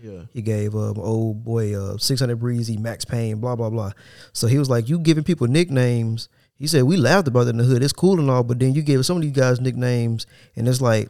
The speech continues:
Speaker 2: now they gotta live up to these names."
Speaker 1: Mm-hmm.
Speaker 2: And then there's other people like, "Why ain't get a nickname?" So now they going out, you know.
Speaker 1: Doing extra
Speaker 2: Yeah.
Speaker 1: shit. Yeah.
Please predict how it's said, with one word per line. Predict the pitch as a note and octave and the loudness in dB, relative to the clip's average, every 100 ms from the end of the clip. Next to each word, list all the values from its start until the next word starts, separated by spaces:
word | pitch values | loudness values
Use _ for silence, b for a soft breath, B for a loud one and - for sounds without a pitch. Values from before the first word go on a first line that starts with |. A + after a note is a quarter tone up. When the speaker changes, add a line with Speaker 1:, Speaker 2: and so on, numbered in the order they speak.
| _ | _
Speaker 2:
now | B2+ | 0
they | C#3+ | 2
gotta | C3 B2 | 4 4
live | B2 C3+ | 4 2
up | B2+ | 0
to | |
these | A2 G#2+ | -2 -2
names." | G#2+ F#2+ G2 - - - | -2 -2 -6 -10 -16 -16
Speaker 1:
Mm-hmm. | A#2 A#2 A2 | -12 -10 -4
Speaker 2:
And | A2+ | 0
then | A2+ | 0
there's | A2+ | 0
other | B2+ C#3+ | 2 2
people | B2+ A#2 | 2 2
like, | G#2 | 0
"Why | A2+ C3 C#3 | 2 4 4
ain't | A2+ | 2
get | G#2 | 0
a | |
nickname?" | G2+ G#2 - G2+ G2 G2+ | 0 -2 -2 -2 -2 -2
So | - | -2
now | A2 A#2+ | 0 2
they | A#2+ | 2
going | A#2+ A#2+ A2+ | 2 2 2
out, | G#2+ G2+ - | -2 -4 -6
you | A2 | -4
know. | A2 G#2+ G#2 A#2 | -2 -2 -4 -8
Speaker 1:
Doing | A2+ G#2 A2+ | -12 -10 -12
extra | - A2+ | -8 -2
Speaker 2:
Yeah. | A#2+ A#2+ A2 G2 | 0 2 0 -2
Speaker 1:
shit. | G2+ - | -8 -12
Yeah. | - A#2+ | -10 -8